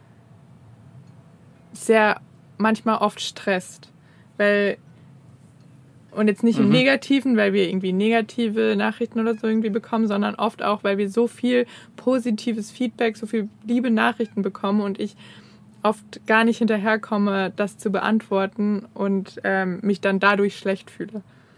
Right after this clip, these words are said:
Speaker 1: So das als anderer Part. So, so diese zwei Welten, wo ich mich so dazwischen spiele, zwischen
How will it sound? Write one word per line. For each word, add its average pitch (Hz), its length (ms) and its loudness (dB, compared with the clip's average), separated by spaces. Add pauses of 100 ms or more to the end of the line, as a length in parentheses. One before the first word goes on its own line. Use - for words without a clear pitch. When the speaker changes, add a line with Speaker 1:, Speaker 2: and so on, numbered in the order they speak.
(140)
Speaker 1:
So 202 120 -2
das 196 200 2
als 190 180 0
anderer 196 380 0
Part. 196 480 -8 (200)
So, 185 220 -8
so 190 220 0
diese 196 360 -2
zwei 196 360 2
Welten, 196 360 0
wo 180 60 -2
ich 185 140 -6
mich 196 140 -4
so 196 120 0
dazwischen 190 560 -4
spiele, 175 380 -8
zwischen 190 500 -4